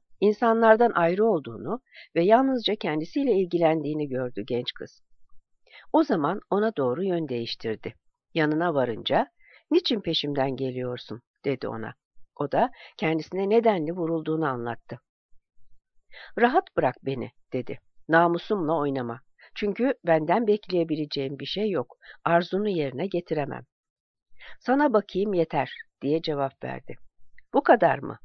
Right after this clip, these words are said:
Bakabilirsin öyleyse," dedi. "Prensesim, hür müsün,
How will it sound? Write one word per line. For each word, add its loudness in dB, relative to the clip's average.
Bakabilirsin -2
öyleyse," -6
dedi. -10
"Prensesim, 0
hür 4
müsün, -4